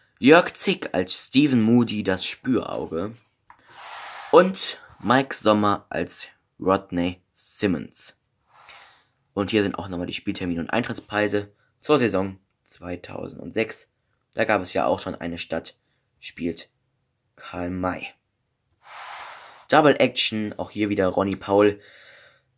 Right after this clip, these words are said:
der Chef der Stunt-Crew damals noch. Und hier ein wirklich super schönes Bild mit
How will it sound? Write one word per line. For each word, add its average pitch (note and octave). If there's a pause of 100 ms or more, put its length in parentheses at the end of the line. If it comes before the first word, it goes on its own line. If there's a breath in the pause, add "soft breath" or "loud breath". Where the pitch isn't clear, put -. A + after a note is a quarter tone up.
(140)
der C#3
Chef -
der A2+
Stunt-Crew G#2+ (520)
damals G2+
noch. F#2+ (1800 soft breath)
Und F#2
hier G#2+
ein F#2+
wirklich G#2
super G#2+
schönes G#2
Bild G#2+
mit F#2+